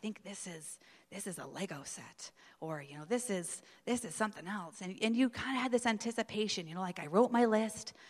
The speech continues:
I really think that I'm gonna get this gift." There's that anticipation. And then there's the anticipation for a family reunion, right? "Oh, it's Christmas time. I'm gonna get to see my family. I haven't seen them in a year." We were so blessed. We have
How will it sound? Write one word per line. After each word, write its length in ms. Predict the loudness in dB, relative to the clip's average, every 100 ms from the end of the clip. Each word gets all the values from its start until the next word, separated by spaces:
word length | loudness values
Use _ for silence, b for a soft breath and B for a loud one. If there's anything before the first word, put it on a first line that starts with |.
| B -18
I 60 | -12
really 220 | -2 2 2
think 300 | 4 2 0
that 140 | -10 -14 -12
I'm 120 | -10
gonna 180 | -6 -6
get 200 | -4 -8
this 220 | -8 -12
gift." 280 | -12 -14 -4
There's 180 | -2 -2
that 220 | -6 -10 -6
anticipation. 760 | -6 -4 -6 -8 -8 -8 -8 -10 B B B
And 140 | 6 10
then 100 | 10
there's 160 | 8
the 100 | 8
anticipation 680 | 8 6 4 4 4 4 2
for 140 | 4
a 60 | 2
family 500 | 4 4 4 4 2
reunion, 720 | 0 -2 2 2 2 0 -6 -20 b b -4
right? 240 | -2 -2 0
"Oh, 280 | 2 4 2
it's 160 | -2
Christmas 480 | -8 -2 0 0 -2
time. 400 | 0 0 2 0
I'm 80 | 0
gonna 160 | -2 -2
get 160 | -4
to 80 | -6
see 200 | -6 -4
my 160 | -4 -6
family. 580 | 0 6 8 8 6 4
I 40 |
haven't 280 | 0 -2 -6
seen 240 | -2 2
them 140 | 4 4
in 100 | 0
a 20 |
year." 640 | -2 2 4 6 4 2 B B B 0
We 140 | 6
were 120 | 6
so 220 | 6 6 6
blessed. 400 | 6 4 0 -4
We 140 | -4
have 280 | 0 0